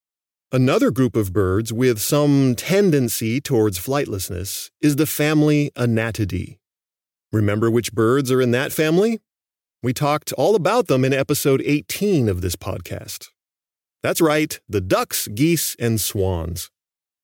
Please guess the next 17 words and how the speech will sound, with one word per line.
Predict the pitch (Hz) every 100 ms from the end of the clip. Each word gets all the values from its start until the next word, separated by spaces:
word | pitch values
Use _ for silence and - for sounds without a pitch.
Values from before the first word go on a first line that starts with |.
| _ _ _
Two | - 214 240
species | - 147 131 127 139 -
of | 117 104 98 -
flightless | - 120 131 123 107 98
duck | 123 151 117 - -
live | 104 110
in | 107
the | 101
far | - 123 151
south | 147 - 160 151
of | 120 101
New | 113
Zealand, | 104 143 107 85 80 - _ -
in | 127
the | 120 117 107
subantarctic | - 143 135 127 135 123 117 107 101 -
islands. | 123 104 80 78 -